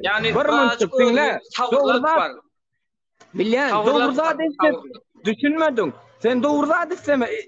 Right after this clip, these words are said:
Speaker 2: iş-, es-, eşitmek istediň zat, dogry dämi?
Speaker 1: Doğru.
Speaker 2: Birine korrupsiýa berilen wagty. Beş manat derle, on manat derle, dogry dämi? On
Speaker 1: Ha,
Speaker 2: manat,
Speaker 1: dogry
Speaker 2: beş
Speaker 1: aýtýan,
Speaker 2: manat.
Speaker 1: tavırlaýt
Speaker 2: Ha, o
Speaker 1: ýöne,
Speaker 2: berdi.
Speaker 1: tavırlaýt, tavırlaýt,
Speaker 2: Diňle, bir
Speaker 1: tavırlaýt.
Speaker 2: munçuk, men işde şondan. Beş lira, on lira, me-,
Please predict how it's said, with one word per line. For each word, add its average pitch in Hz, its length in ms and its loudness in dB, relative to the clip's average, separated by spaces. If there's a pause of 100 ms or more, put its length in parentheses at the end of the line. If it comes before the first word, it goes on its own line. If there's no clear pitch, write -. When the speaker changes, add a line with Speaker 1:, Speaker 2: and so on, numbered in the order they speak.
(120)
Speaker 2:
iş-, 269 200 -8 (120)
es-, 262 440 -4
eşitmek 208 420 -2
istediň 160 320 -2
zat, 143 160 0
dogry 180 220 2
dämi? 269 300 0 (300)
Speaker 1:
Doğru. 196 100 0
Speaker 2:
Birine 262 220 0
korrupsiýa 247 540 -2
berilen 214 400 0
wagty. 147 340 -2 (340)
Beş 240 260 -4
manat 214 360 -4
derle, 240 240 0
on 233 240 0
manat 196 380 -4
derle, 180 340 0
dogry 190 240 2
dämi? 262 340 -2 (600)
On 269 200 0
Speaker 1:
Ha, - 60 0
Speaker 2:
manat, 196 200 0
Speaker 1:
dogry 185 140 2
Speaker 2:
beş 247 160 2
Speaker 1:
aýtýan, 220 60 -6
Speaker 2:
manat. 190 300 -4
Speaker 1:
tavırlaýt 233 460 -2
Speaker 2:
Ha, 196 60 2
o 226 60 2
Speaker 1:
ýöne, 247 160 0
Speaker 2:
berdi. 294 120 0
Speaker 1:
tavırlaýt, 233 540 -2 (160)
tavırlaýt, 185 540 -6
Speaker 2:
Diňle, 175 180 -2
bir 220 60 -2
Speaker 1:
tavırlaýt. 226 260 0 (160)
Speaker 2:
munçuk, 151 240 -6
men 175 160 -6
işde 233 520 -2
şondan. 196 380 -2 (340)
Beş 247 340 -4
lira, 233 240 2
on 247 240 0
lira, 202 280 0
me-, 196 200 -14